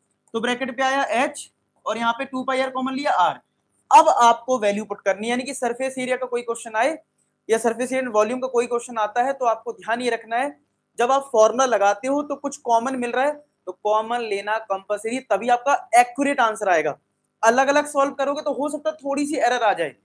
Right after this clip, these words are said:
तो इस बात का बिल्कुल ध्यान रखें, common लेके question solve करने हैं, ठीक है। आया point समझ में ये वाला? चलिए आगे देखते हैं। तो next में मैं आपको बता दूं कि आपके लिए जो मैंने free of cost में पूरा एक tracker बना रखा है,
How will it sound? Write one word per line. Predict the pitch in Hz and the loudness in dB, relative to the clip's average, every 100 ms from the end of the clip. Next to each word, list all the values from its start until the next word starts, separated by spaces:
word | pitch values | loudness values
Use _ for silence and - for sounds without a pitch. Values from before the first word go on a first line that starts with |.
| _ _ - | _ _ -14
तो | - | -8
इस | 214 - | -8 0
बात | 196 196 214 | 0 0 -2
का | |
बिल्कुल | 180 190 208 | -6 -4 -4
ध्यान | 185 196 | -2 -4
रखें, | 196 - 254 | -4 -4 -8
common | - 190 202 202 | 0 0 2 -2
लेके | 190 185 220 | -4 -4 -6
question | 226 _ _ 202 202 214 | -8 _ _ -10 -8 -12
solve | 220 190 175 208 | -6 -2 0 -2
करने | - 180 160 156 | -4 -4 -4 -6
हैं, | 151 147 | -8 -8
ठीक | 226 | -4
है। | - - _ _ - | -4 -6 _ _ 2
आया | 185 226 | 6 6
point | 240 254 | 4 -2
समझ | 254 254 | -2 -4
में | 269 | -2
ये | |
वाला? | 254 269 311 _ _ _ | 0 0 -2 _ _ _
चलिए | 190 151 120 185 | -6 -6 -2 2
आगे | 214 220 | 4 4
देखते | 226 262 | -2 -4
हैं। | 294 285 _ _ _ _ _ _ _ _ _ _ _ _ | -6 -6 _ _ _ _ _ _ _ _ _ _ _ _
तो | 202 | 2
next | 233 254 | 4 4
में | 285 294 | 2 -2
मैं | |
आपको | 294 285 | 0 2
बता | 262 | 2
दूं | 262 | 2
कि | 302 294 285 | -2 -4 -4
आपके | 277 208 233 269 | 2 6 6 4
लिए | 269 | -4
जो | 269 269 | -2 -4
मैंने | 254 247 277 285 _ _ _ | -2 -2 -4 -6 _ _ _
free | - 247 | -6 4
of | 285 285 | 4 4
cost | 247 247 | -2 -2
में | 277 | -4
पूरा | 269 277 | 4 4
एक | - - | 4 4
tracker | 233 240 262 | 4 4 0
बना | 240 220 | 0 0
रखा | 220 - | -2 -2
है, | 254 | -4